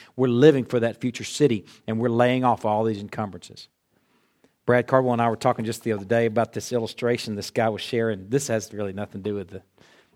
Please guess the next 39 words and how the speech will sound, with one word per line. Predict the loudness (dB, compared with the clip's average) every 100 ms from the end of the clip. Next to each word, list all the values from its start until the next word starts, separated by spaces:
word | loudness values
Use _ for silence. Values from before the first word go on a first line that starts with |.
| -18
sermon, | -6 -4 -4
but | -6
it's | -6
just | -8 -8
such | -8 -8
a, | -10
or | -8 -10
the | -10 -14 -18
study, | -4 -2 -2
but | -6
it's | -8
just | -12 -12
such | -12 -12
a |
good | -8 -8
illustration. | -8 -12 -8 -8 -8 -16 _ _ _ _ _ _ _ -4
This | -4
picture | 2 0 2 -2
of | 2
Abraham | 4 4 0 0
living | 2 4 2
for | -2
this | -4 -4
city | -2 0 0
to | -4
come, | 0 2 2
the | 2
reason | 2 2 0
that | 0
he | 0
would | 0
walk | 4 4 4
away | 4 6 6
from | 0
his | -10
comfort | -2 -2 0 -6
zone | -4 -4 -4
in | -4
Ur, | 2 4 4 0